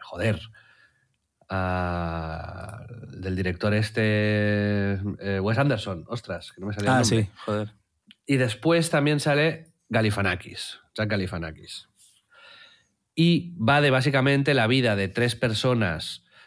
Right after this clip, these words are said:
Speaker 1: que son amigos, que viven en Nueva York. Uno es escritor, el otro es, eh, jefe de una revista y el otro es dibujante, y que tienen que, mm,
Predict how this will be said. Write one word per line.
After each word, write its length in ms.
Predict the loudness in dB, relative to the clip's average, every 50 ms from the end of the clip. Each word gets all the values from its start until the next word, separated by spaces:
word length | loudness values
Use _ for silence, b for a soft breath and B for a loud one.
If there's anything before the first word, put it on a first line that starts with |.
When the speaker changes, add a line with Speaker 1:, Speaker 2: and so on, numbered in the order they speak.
| b _
Speaker 1:
que 80 | -6
son 100 | -2 0
amigos, 400 | 2 4 4 4 4 4 2 0 -2
que 80 | 0
viven 160 | 0 2 2 2
en 20 |
Nueva 160 | 2 2 2
York. 420 | 4 4 2 2 0 -2 -6 -12 -8 -2
Uno 160 | 0 0 2
es 60 | 2
escritor, 560 | 0 0 0 0 2 2 4 2 2 2 0 -2
el 100 | -2 -2
otro 180 | 0 0 -2
es, 160 | -2 -2 -4 -4
eh, 140 | -6 -6
jefe 200 | -4 -4 -4 -2
de 60 | 0 0
una 120 | 0 2
revista 580 | 2 2 2 2 2 0 -2 -4 -6 -8 -8 _ _ _ _ _ -8
y 80 | -4
el 60 | -4 -2
otro 140 | -2 0
es 60 | 2 2
dibujante, 640 | 2 2 4 4 4 4 4 4 4 2 2 0 B B B B B B B B B B B _ _
y 160 | 4 4 4
que 160 | 6 4 4 4
tienen 420 | 4 4 6 6 6 6 4 4
que, 640 | 4 4 4 4 6 4 4 4 4 4 4 4 2 0
mm, 280 | 0 -2 -4 -4 -6